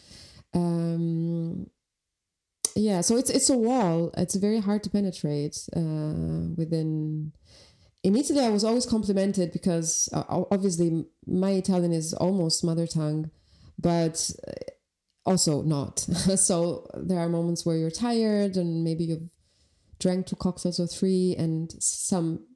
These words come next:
some structure, some words or some accents change. But they were also very fascinated by, by the level of Italian that I used to speak. But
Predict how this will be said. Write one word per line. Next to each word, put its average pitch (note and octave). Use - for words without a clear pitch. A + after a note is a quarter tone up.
some F3
structure, F3
some E3+
words E3
or D#3
some E3+
accents D#3+
change. E3
But E3
they G#3
were A3
also A3+
very G3
fascinated E3
by, C#3
by E3
the E3
level E3
of E3
Italian A#3+
that F3+
I D#3+
used D#3
to D#3+
speak. -
But C#3+